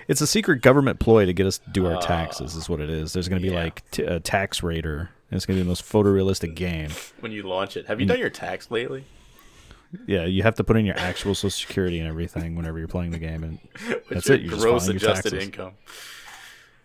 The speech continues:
Speaker 2: Um, I
Speaker 1: With a
Speaker 2: remember
Speaker 1: character who looks si-,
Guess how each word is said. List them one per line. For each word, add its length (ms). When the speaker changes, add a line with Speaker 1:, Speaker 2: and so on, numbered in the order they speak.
Speaker 2:
Um, 680
I 60
Speaker 1:
With 0
a 0
Speaker 2:
remember 140
Speaker 1:
character 360
who 100
looks 220
si-, 200